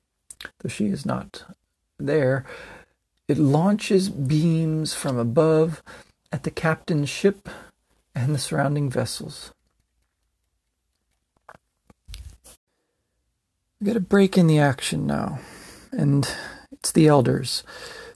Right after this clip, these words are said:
Their comments this time are almost entirely comprehensible for a change. All that was needed was to fulfill the duty. Now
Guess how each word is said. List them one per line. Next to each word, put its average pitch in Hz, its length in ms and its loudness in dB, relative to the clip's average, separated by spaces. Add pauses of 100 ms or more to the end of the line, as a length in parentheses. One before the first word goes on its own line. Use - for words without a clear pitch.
Their 156 80 4
comments 202 460 4
this 151 180 0
time 135 500 0 (240)
are - 180 -4
almost 302 520 -2
entirely 269 600 2
comprehensible 175 920 2
for - 260 -4
a - 60 -6
change. - 480 -6 (2250)
All 170 240 4
that 202 200 0
was 180 240 2
needed 151 520 4 (180)
was 156 200 -4
to 143 120 -4
fulfill 156 540 2
the 175 140 -2
duty. - 500 -6 (640)
Now 139 640 -2